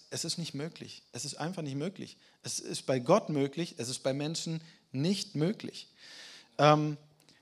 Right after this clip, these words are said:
eine andere Sache, die auch nicht möglich ist <clears throat> bei Menschen, und ihr werdet überrascht vielleicht darüber sein, und wir werden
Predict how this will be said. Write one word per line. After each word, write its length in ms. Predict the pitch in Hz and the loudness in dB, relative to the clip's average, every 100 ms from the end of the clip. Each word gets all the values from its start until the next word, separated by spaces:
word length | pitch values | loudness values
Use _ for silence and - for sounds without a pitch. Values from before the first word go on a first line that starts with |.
| - | 8
eine 140 | 156 | 12
andere 340 | 190 220 147 127 | 12 12 10 8
Sache, 460 | 127 135 160 170 - - _ _ _ _ _ _ - - - _ - | 6 4 2 -2 -6 -20 _ _ _ _ _ _ -18 -18 -20 _ 8
die 120 | 151 | 12
auch 220 | 175 214 | 12 12
nicht 180 | 165 127 | 8 4
möglich 360 | 131 131 135 135 | 4 4 2 4
ist 420 | 156 - - - - - | 2 2 -6 -18 -16 2
<clears throat> 640 | 185 185 127 - - - | 4 4 2 -8 -20 -4
bei 120 | 135 127 | 2 4
Menschen, 500 | 123 123 - 160 170 - _ - - - - - _ _ | 4 0 -2 -4 -6 -12 _ -20 -20 -18 -18 -20 _ _
und 260 | 151 147 139 | 0 2 2
ihr 160 | 151 | 2
werdet 420 | 139 151 147 143 - | 6 6 6 -2 -2
überrascht 480 | 131 120 160 214 | 0 4 4 4
vielleicht 400 | - 120 113 113 | 0 2 2 2
darüber 300 | 120 113 117 | -2 0 0
sein, 300 | 110 120 127 | 2 4 4
und 120 | 139 120 | 2 2
wir 100 | 123 | 4
werden 360 | 131 135 135 | 4 4 0